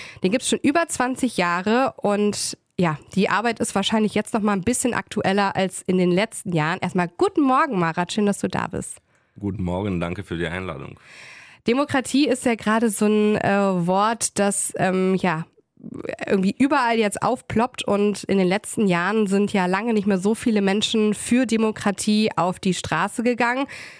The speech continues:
Speaker 1: Zuletzt ja auch in Wuppertal. Es gab ja zwei Demos und eine sehr große, wo die Polizei über zehntausend gezählt hat. Warst du dabei?
Speaker 2: Ich war tatsächlich dabei und das war ein erstaunlicher und sehr, sehr schöner Anblick.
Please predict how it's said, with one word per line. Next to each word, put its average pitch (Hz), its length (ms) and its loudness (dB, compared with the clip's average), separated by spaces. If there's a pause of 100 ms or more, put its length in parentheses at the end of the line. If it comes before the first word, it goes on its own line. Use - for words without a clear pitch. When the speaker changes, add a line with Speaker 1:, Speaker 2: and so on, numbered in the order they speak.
(180)
Speaker 1:
Zuletzt 240 400 0
ja 226 180 2
auch 214 200 0
in 190 180 2
Wuppertal. 240 540 0
Es 233 100 -4
gab - 240 -2
ja 175 160 2
zwei 208 320 -2
Demos 240 340 0
und 196 120 -2
eine 185 240 0
sehr 175 180 0
große, 233 640 0
wo 185 80 2
die 185 160 0
Polizei 170 540 0
über 240 260 0
zehntausend 190 800 0 (360)
gezählt 160 440 -2
hat. 202 140 0
Warst 196 180 -2
du 220 40 0
dabei? 202 420 -2 (800)
Speaker 2:
Ich - 60 -20
war 110 100 -6
tatsächlich 87 480 -4
dabei 85 440 -4
und 85 100 -4
das 78 180 -10
war 78 140 -6
ein 80 380 -8
erstaunlicher 78 840 -8
und 73 160 -12
sehr, - 380 -14 (300)
sehr - 180 -12
schöner 78 400 -4
Anblick. 73 500 -8